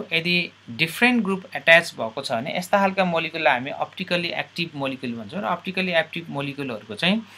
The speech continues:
isomers form हुने रहेछ र त्यो आइसोमर्सहरूमा चाहिँ यिनीहरूको mirror image हुन पर्यो, तर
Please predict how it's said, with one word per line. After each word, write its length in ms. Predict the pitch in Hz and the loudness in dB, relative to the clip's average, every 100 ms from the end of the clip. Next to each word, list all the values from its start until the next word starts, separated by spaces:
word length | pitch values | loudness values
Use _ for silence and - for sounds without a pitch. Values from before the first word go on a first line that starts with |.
| - - - - | -18 -18 -20 2
isomers 560 | 170 180 208 196 190 190 - | 4 6 4 6 4 2 0
form 160 | 143 131 | 0 0
हुने 140 | 120 120 | -2 -2
रहेछ 180 | 131 214 226 - - - - | -2 0 0 -4 -16 -18 -8
र 40 | 151 | -6
त्यो 220 | 147 254 | 2 6
आइसोमर्सहरूमा 1000 | 214 190 185 185 180 175 151 104 110 110 | 8 8 6 2 4 2 0 -2 -2 0
चाहिँ 240 | 151 190 214 - - - - - | 2 2 2 -8 -20 -20 -18 -2
यिनीहरूको 440 | 180 208 214 214 | 6 6 6 2
mirror 480 | 147 135 147 190 220 | 0 0 4 8 8
image 540 | 214 208 220 220 - 104 110 | 8 6 10 10 8 -6 -6
हुन 200 | 110 143 | -2 0
पर्यो, 240 | 160 175 262 - - _ - _ - | 4 4 2 -2 -20 _ -20 _ 2
तर 160 | 185 | 2